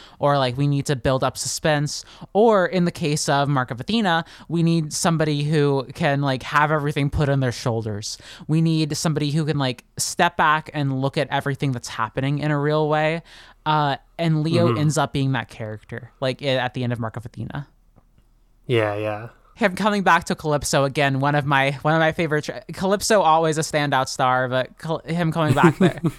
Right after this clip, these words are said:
Speaker 2: <laughs>
Speaker 1: hi-, him meeting her is one of my favorite bits from the series, I think.
Speaker 2: Yeah, definitely. That, that bit's really good, and I, I like how, again, kinda highlighting the, like, similarities, but also d-,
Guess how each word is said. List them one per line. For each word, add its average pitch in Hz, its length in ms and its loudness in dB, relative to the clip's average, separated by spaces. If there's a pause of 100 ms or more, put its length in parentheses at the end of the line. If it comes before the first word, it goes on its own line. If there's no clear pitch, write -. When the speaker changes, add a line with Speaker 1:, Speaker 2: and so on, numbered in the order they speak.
(260)
Speaker 2:
<laughs> - 480 -12
Speaker 1:
hi-, 196 160 2
him 214 380 2 (120)
meeting 180 380 2
her 156 300 2
is 160 200 2
one 143 140 2
of 135 100 0
my 123 140 0
favorite 123 380 -2
bits 117 200 -4
from 123 180 -4
the 113 80 -4
series, 113 420 -6
I 117 60 -6
think. 117 360 -6 (960)
Speaker 2:
Yeah, 120 260 2
definitely. 107 520 -6
That, 117 200 -2
that 123 200 2
bit's 117 160 -2
really 107 280 -2
good, 104 360 -10
and 120 100 -4
I, 123 260 0 (840)
I 143 120 2
like 135 340 4
how, 113 720 0 (440)
again, 143 300 2
kinda 123 180 2
highlighting 113 380 0
the, 107 60 -6
like, 110 180 -10
similarities, 123 640 0
but - 100 -10
also 110 220 -4
d-, - 100 -18